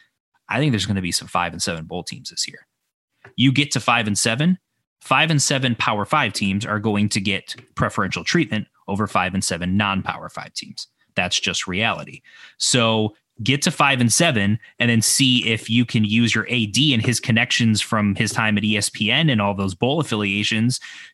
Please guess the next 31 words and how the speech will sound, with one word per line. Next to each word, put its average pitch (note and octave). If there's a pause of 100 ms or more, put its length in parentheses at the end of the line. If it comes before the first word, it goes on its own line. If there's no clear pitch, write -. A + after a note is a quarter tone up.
to C3 (540)
sort C3
of A#2
market D3
your A#2+
program B2+
to A2+
get A2+
into A#2+
one G2+
of G2
those A2
bowl C#3
games. - (260)
Now, B2
even B2+
though B2
you're G#2+
five A#2+
and A2
seven, D3
you A#2
have G#2
a -
losing G#2+
record, A2+
you're G2+
in F#2+
a E2+
bowl G#2+
game. -